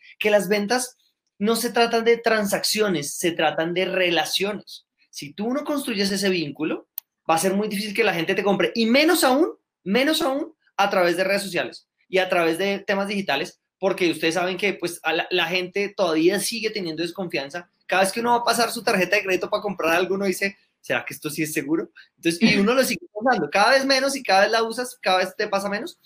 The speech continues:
pero si no hay esa confianza, pues la gente no va a pasar, no va a hacer un pago para comprarte algo,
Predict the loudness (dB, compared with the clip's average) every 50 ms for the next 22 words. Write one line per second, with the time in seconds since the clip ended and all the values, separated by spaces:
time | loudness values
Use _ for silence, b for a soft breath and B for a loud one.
0 | B B B B 0 2 2 2 0 -2 -2 0 0 2 2 2 0 0 0 -2
1 | -2 -2 -2 -2 -4 -6 -10 -12 _ _ -4 0 0 2 2 0 0 -2 -2 -2
2 | -2 0 0 0 0 0 -2 0 2 0 0 0 -2 -6 _ _ -6 -2 0 0
3 | 0 0 0 -2 -2 0 0 0 0 0 0 0 0 0 -2 -6 -4 -2 -2 -2
4 | -2 -4 -4 -6 -6 -6 -6 _